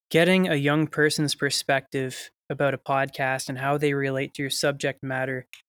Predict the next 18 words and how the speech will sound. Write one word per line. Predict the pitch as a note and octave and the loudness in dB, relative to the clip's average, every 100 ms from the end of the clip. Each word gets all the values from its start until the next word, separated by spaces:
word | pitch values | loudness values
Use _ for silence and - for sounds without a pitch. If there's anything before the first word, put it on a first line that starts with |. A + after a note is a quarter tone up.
| _ _ _ - | _ _ _ -6
um, | C#3 C3+ C3 - - | -4 -4 -6 -12 -4
particularly | D3+ - F3 F3+ E3 D3+ | -2 0 0 4 4 4
given | C#3 D3 C#3+ C#3 C3 - | 2 0 2 -2 -2 -6
their | D3 C#3 C3 - | -4 -4 -4 -4
different | D3+ D#3+ D3 | 0 0 -2
proximity | - C#3+ - - C#3+ C#3+ | -2 -2 -2 -2 -2 -2
and | C3 | -2
experience | B2+ - C3+ C#3 C3+ | -4 -4 -2 -2 -2
with | C#3 C3+ | -6 -6
new | C3+ | -6
media | C#3 C#3 C#3+ B2+ B2 | -4 -2 -2 -4 -4
over | C#3 C3+ B2+ C3 | -4 -4 -4 -2
ours, | C3+ B2+ - | -2 -2 -6
because | C3+ C#3 B2+ | -8 -6 -6
we're, | C#3 C3+ | -4 -4
like, | B2+ B2 _ - | -4 -6 _ -8
essentially | C3+ C#3+ C#3 C#3+ C3 | -4 -4 -4 -6 -6
old | B2+ C3 | -6 -8